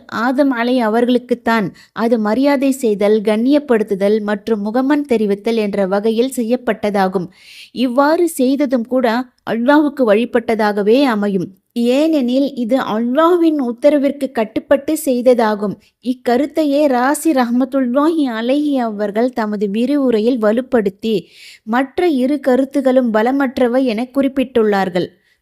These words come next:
பலவீனமான அவ்விரு கருத்துகளாவன, ஒன்று, ஆதம் அலை அவர்களை கிப்லா திசையாக ஆக்கி அல்லாஹுக்கு சிரம்பணிதல். இதில் ஆதமுக்கு சிறப்பு ஏதும் வெளிப்படாது. இரண்டு, சிரம்பணிவது என்பதன் கருத்து வெறுமனே பணிவை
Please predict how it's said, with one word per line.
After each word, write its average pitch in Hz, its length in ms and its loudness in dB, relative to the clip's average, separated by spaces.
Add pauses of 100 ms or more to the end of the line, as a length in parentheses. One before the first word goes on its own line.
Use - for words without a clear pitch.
(120)
பலவீனமான 262 840 0
அவ்விரு 247 400 -2
கருத்துகளாவன, 233 1000 0 (480)
ஒன்று, 277 720 2
ஆதம் 302 460 0
அலை 277 300 2
அவர்களை 233 720 0 (220)
கிப்லா 294 340 0
திசையாக 247 580 0
ஆக்கி 226 380 -2
அல்லாஹுக்கு 269 580 0
சிரம்பணிதல். 233 760 0 (320)
இதில் 240 300 0
ஆதமுக்கு 247 600 -2
சிறப்பு 254 440 0
ஏதும் 262 420 -2
வெளிப்படாது. 214 640 0 (240)
இரண்டு, 302 760 2
சிரம்பணிவது 285 960 0
என்பதன் 233 460 0
கருத்து 294 460 -2
வெறுமனே 262 580 2
பணிவை 320 420 0